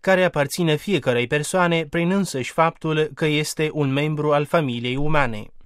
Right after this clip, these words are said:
În acest sens, condamnarea rasismului, tutela minorităților, asistența acordată refugiaților și celor nevoiași, indiferent că aparțin sau nu unui stat,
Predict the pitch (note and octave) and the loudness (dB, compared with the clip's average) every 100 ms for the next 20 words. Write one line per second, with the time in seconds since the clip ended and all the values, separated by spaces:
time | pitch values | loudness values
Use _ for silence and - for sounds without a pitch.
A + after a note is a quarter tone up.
0 | - C#3 C3 A#2+ A2+ E3 D#3 C3+ - D3+ | 0 2 2 -2 -6 -2 -2 -2 -6 -4
1 | D3 C#3 C3+ C#3+ C3 B2+ B2+ - E3+ - | -2 0 2 2 2 0 0 -2 -4 -4
2 | A#2+ A2 G#2+ A2 C3 A#2+ B2+ A#2+ A#2+ A#2+ | -4 -4 -6 -8 -8 -4 -2 0 0 -2
3 | B2 B2+ D#3 D#3 C3+ A#2 A2+ - - - | -2 0 0 0 -2 -4 -4 -6 -14 -8
4 | D#3+ D#3+ D3+ - D3 D3 D3 C#3 - C#3 | -4 -2 -4 -2 -2 0 0 -2 -2 -2
5 | C3+ C3+ C#3 C3+ C3 C#3 B2 C3+ C3+ - | 0 0 2 0 -2 -4 0 2 2 0
6 | C#3 D3 - B2+ C#3 B2 A2 A2+ A#2 D3 | 0 0 -2 -4 -2 -2 -2 -4 -4 -2
7 | E3 F3 - - - - F3+ F3 F3 E3 | 0 0 -4 -14 -20 -2 0 2 0 2
8 | F3 F#3 - B2 B2 A#2 - C3+ C3 C3 | 2 2 0 -2 0 -6 -4 -4 -2 0
9 | B2 C3 A2+ A2+ C3 - E3+ E3+ | 0 0 -2 -4 -4 0 2 0